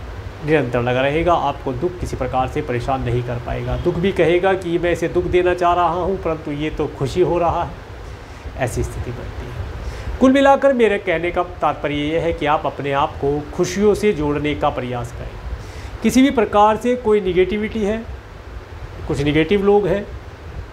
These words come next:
उनसे दूरी बना करके अपने आप को अच्छे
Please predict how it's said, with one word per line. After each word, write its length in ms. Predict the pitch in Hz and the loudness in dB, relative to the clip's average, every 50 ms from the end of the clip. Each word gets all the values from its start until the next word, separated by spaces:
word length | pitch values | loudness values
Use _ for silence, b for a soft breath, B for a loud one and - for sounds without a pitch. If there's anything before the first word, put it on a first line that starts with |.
| - 196 | -6 -4
उनसे 300 | 226 226 - - 269 269 | -2 -2 2 2 2 2
दूरी 280 | - 170 196 190 208 | 4 2 2 2 2
बना 300 | 180 147 160 143 139 135 | 2 2 2 2 2 2
करके 460 | 135 - - 160 175 175 - 202 196 202 | 2 2 0 0 0 0 0 0 0 0
अपने 380 | - - 170 - 170 147 143 | 0 -2 -2 0 0 0 2
आप 200 | 143 151 165 165 - - | 4 4 2 2 2 0
को 160 | 190 185 - - - | 0 0 -2 -2 -4
अच्छे 480 | 185 180 - - - - 190 196 202 | -4 -4 -4 -4 0 2 2 2 0